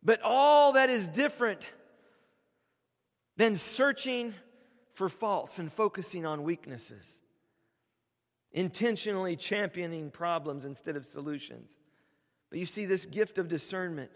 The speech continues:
when we have that, it, it, it's good judgment. The other is the curse of condemnation, judging things just to be finding fault. Folks, we can be some of the most critical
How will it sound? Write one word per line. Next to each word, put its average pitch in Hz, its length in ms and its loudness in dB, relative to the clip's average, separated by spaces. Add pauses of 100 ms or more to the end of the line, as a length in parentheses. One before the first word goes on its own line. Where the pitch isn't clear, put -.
(960)
when 160 140 -4
we 180 120 0
have 175 320 -4
that, 147 160 2
it, 160 180 -6
it, 175 160 -4
it's - 160 -12
good 175 260 -6
judgment. 127 540 -8 (1800)
The 143 160 -2
other 160 420 0 (240)
is 151 160 -4
the 143 100 -4
curse 156 360 -8
of 139 100 -16
condemnation, 139 800 -8 (1300)
judging 156 460 -4
things 147 440 -8
just - 300 -12
to 147 60 -12
be 131 120 -10
finding 131 500 -14
fault. 107 400 -20 (1500)
Folks, 147 280 -8
we 170 120 -2
can 156 200 -12
be 135 180 -8
some 139 220 -12
of 139 60 -10
the 123 60 -12
most 123 300 -14
critical 147 640 -10